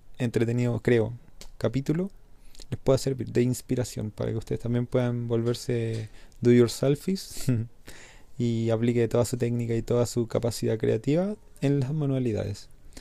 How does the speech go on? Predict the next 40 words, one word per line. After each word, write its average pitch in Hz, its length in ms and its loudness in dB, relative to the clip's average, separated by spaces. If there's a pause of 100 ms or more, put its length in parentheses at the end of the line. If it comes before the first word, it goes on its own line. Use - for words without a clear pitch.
(280)
Un 113 120 -2
abrazo, 113 300 0
me 131 40 0
despido. 202 380 2
Pueden 143 260 2
seguirme 131 380 0
en, 131 300 -4 (420)
bueno, 170 180 0
en 135 60 0
todas 147 180 0
mis 143 100 2
redes 139 180 2
sociales 147 300 0
como 127 260 0
Luisini 123 440 0
con 127 140 0
doble 135 240 4
I, 226 160 0 (960)
o 233 320 6 (180)
en 139 100 2
Facebook 156 460 0
acepto 135 320 0
cualquier 123 300 0
clase 131 320 2
de 127 240 2
invitación 120 760 0 (480)
como 190 280 0 (200)
Tapita 131 380 -4
de 127 100 0
Yogur, 151 320 0 (680)
su - 300 -2 (400)
animador 170 480 2
principal 143 760 0
en 127 160 0
este 127 220 -2
humilde 123 340 2
programa 139 340 0
que - 80 -12
se 127 140 -4
llama 151 280 -2